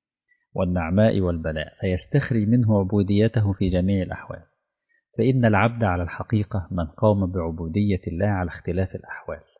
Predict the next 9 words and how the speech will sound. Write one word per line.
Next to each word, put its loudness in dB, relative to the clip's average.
وأما 2
عبد 2
السراء 4
والعافية 0
الذي -2
يعبد 2
الله 2
على -2
حرف، 0